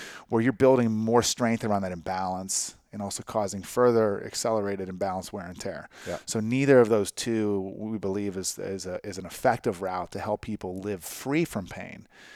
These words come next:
Speaker 1: And I don't say live pain-free, but live free from pain, because pain is, freedom from pain is in the mind. It's not in the body. Free from pain means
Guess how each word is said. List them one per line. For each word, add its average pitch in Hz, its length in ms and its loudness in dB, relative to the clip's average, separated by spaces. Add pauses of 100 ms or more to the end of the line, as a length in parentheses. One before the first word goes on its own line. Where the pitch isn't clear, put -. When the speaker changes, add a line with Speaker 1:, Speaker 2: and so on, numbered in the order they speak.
(200)
Speaker 1:
And 110 140 -2
I 123 100 4
don't 175 140 6
say 151 180 4
live 123 220 4
pain-free, 104 760 0 (300)
but 104 120 -2
live 127 360 6
free 123 480 0
from 101 360 2
pain, 139 360 0
because 101 240 -4
pain 139 500 -4
is, 95 560 0 (220)
freedom 165 380 4
from 113 180 0
pain 117 560 -2 (240)
is 110 120 -4
in 101 80 -2
the 90 80 -4
mind. 95 540 -2
It's 85 140 -6
not 104 160 0
in 101 80 -2
the 90 80 -10
body. 87 400 -8 (100)
Free 165 200 4
from 127 180 -2
pain 127 380 -2
means 107 220 -2